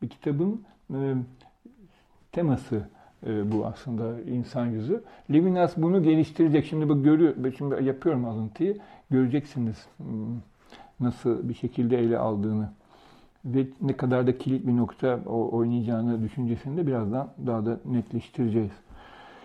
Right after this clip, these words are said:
Yüz diyor, yine Totalitaire Fin'den alıntı yapıyorum. Yüz, canlı bir mevcudiyette, présence,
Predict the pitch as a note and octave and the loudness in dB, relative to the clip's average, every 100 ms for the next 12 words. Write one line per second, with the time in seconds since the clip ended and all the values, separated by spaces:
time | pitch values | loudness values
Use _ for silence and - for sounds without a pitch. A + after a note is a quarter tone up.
0 | - - - - _ F3+ C4 B3 D3+ C3+ | -20 -20 -20 -20 _ 6 8 8 6 6
1 | C3 G#3 G#3+ - _ _ - G#3 A3 D3+ | 6 4 -4 -14 _ _ -20 -18 -12 -8
2 | B2 B2 - - G3 - B2+ A#2+ B2+ - | -6 -6 -8 -16 -20 -8 -6 0 0 2
3 | B2+ B2 C3 C3 C3 A2 G2 G#2+ - D#3 | 0 0 0 2 2 0 -2 -6 -4 -2
4 | D3 D3 A3+ - _ _ _ - G#2+ C#3+ | 4 6 4 0 _ _ _ -8 0 2
5 | D3+ E3+ G#3+ F3+ E3+ F3+ F3 C3+ C3 A2+ | 4 4 4 6 6 6 2 4 4 6
6 | B2+ A2+ B2+ B2 - G#2+ - - A#2+ A#2 | 4 4 0 -2 -10 -12 -12 -6 -2 -2
7 | G#2+ | -4